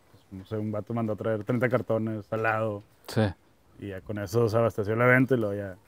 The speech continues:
Speaker 1: le pagué.
Speaker 2: ¿Qué, quién ganó? ¿Se acuerdan? ¿Quién, quién, este,
Speaker 1: Sí,
Speaker 2: este,
Speaker 1: los Reyes,
Speaker 2: compitió?
Speaker 1: los
Speaker 2: ¿Quién?
Speaker 1: Reyes del Asador.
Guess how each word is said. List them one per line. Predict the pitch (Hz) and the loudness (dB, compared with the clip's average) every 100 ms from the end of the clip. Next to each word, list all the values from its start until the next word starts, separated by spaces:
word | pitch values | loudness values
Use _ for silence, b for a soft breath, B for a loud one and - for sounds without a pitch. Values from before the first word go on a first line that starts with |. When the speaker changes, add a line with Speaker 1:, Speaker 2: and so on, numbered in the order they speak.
| - | -12
Speaker 1:
le | 101 | -8
pagué. | 101 95 95 90 _ _ _ _ _ _ _ _ _ _ _ _ - | -8 -8 -12 -16 _ _ _ _ _ _ _ _ _ _ _ _ -4
Speaker 2:
¿Qué, | - 135 139 147 151 147 - | 2 4 6 6 4 2 2
quién | 143 | 6
ganó? | 151 160 147 143 - | 8 8 8 6 -2
¿Se | - | -6
acuerdan? | - 127 131 | 2 4 4
¿Quién, | - 131 131 | 0 0 2
quién, | 135 135 143 147 143 | 4 6 6 4 2
este, | 127 - 117 | -2 -4 -6
Speaker 1:
Sí, | - 185 - | -8 -14 -8
Speaker 2:
este, | 113 113 131 | 0 4 6
Speaker 1:
los | 135 120 | 8 6
Reyes, | 117 123 135 143 | 4 6 6 6
Speaker 2:
compitió? | 131 - 127 135 151 151 | 4 4 6 8 8 8
Speaker 1:
los | |
Speaker 2:
¿Quién? | 107 127 | 6 6
Speaker 1:
Reyes | 143 151 | 8 8
del | 151 | 8
Asador. | 123 - 110 110 117 | 6 2 0 2 2